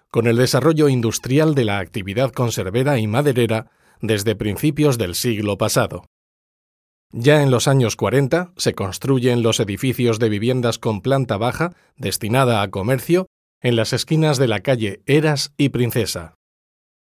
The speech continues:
Todas estas viviendas fueron encargadas a los arquitectos más importantes de Murcia dentro del panorama local de la primera mitad del siglo veinte.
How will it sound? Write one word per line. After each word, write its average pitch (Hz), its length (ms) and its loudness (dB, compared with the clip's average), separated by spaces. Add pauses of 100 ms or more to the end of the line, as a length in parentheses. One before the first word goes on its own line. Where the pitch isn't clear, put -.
Todas 151 300 2
estas 131 260 0
viviendas 131 600 0
fueron 117 400 0
encargadas 117 560 -2
a 131 40 0
los 98 200 -2
arquitectos 104 720 -4
más 120 420 -2
importantes 117 680 -2
de 98 100 -4
Murcia 113 480 -4 (380)
dentro 147 460 -2
del 117 180 0
panorama 113 480 -2
local 127 480 -2 (120)
de 110 200 0
la 107 140 0
primera 117 340 -2
mitad 120 360 0 (160)
del 104 280 -4
siglo 147 380 -2
veinte. 92 480 -8